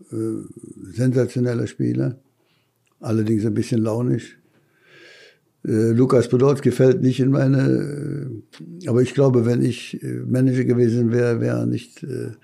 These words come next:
zweimal nach Abstieg, hätte er den Club verlassen, sondern wäre sicher geblieben. Weil das, das größte Kapital eines Clubs ist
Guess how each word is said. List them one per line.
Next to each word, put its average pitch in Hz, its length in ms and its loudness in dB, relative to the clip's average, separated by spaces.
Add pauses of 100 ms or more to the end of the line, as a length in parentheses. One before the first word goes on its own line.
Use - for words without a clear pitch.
(480)
zweimal 113 580 2 (200)
nach 110 380 -6
Abstieg, 110 420 -6 (280)
hätte 120 240 -2
er 107 60 0
den 101 220 -4
Club 131 200 -4
verlassen, 135 520 -2
sondern 113 340 -4
wäre 101 220 -4
sicher 101 260 -8
geblieben. 104 640 -4 (800)
Weil 123 400 2 (300)
das, 117 340 -2
das 127 340 -4
größte 165 340 2
Kapital 117 580 2
eines 104 320 -4
Clubs 123 340 -4
ist - 500 -10